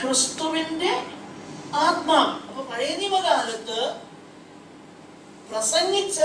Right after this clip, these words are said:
പ്രവാചകന്മാരിൽ അല്ലെങ്കിൽ ആ പ്രവാചകന്മാരിൽ ഈ രക്ഷയെ ആരാഞ്ഞ പ്രവാചകന്മാരിൽ ആരുടെ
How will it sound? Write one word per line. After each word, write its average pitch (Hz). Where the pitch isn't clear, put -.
പ്രവാചകന്മാരിൽ 240
അല്ലെങ്കിൽ 302
ആ 294
പ്രവാചകന്മാരിൽ 277
ഈ -
രക്ഷയെ 285
ആരാഞ്ഞ 285
പ്രവാചകന്മാരിൽ 277
ആരുടെ 302